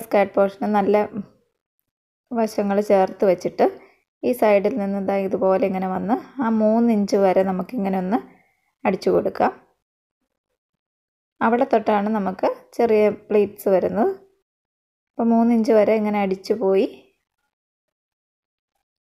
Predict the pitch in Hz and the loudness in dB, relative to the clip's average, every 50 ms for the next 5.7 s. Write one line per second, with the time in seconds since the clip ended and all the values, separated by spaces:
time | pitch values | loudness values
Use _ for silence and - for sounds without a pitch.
0 | _ _ - 247 247 233 233 226 - 214 - 208 208 208 240 294 - - 240 214 | _ _ -6 -4 0 0 0 0 0 2 2 2 2 2 0 0 2 2 2 2
1 | - - - - - - - - - - - - - _ _ _ _ _ _ _ | 2 -2 -4 -2 -2 -2 -2 -2 -4 -6 -10 -10 -12 _ _ _ _ _ _ _
2 | _ _ - 262 247 233 220 226 220 233 226 226 - 220 202 202 190 202 196 202 | _ _ -6 -4 0 0 0 0 2 2 0 2 2 2 2 2 2 2 0 0
3 | 202 196 196 196 190 185 180 185 180 - - 196 196 - - - - 190 214 - | -2 -2 -2 -2 -2 -2 -4 -4 -6 -4 -4 -2 -2 0 0 -2 -2 -2 -4 -4
4 | - - _ _ _ _ _ _ _ _ _ _ _ _ _ _ _ _ _ _ | -4 -8 _ _ _ _ _ _ _ _ _ _ _ _ _ _ _ _ _ _
5 | _ _ _ _ _ _ _ _ _ - - 214 226 | _ _ _ _ _ _ _ _ _ -6 -2 0 2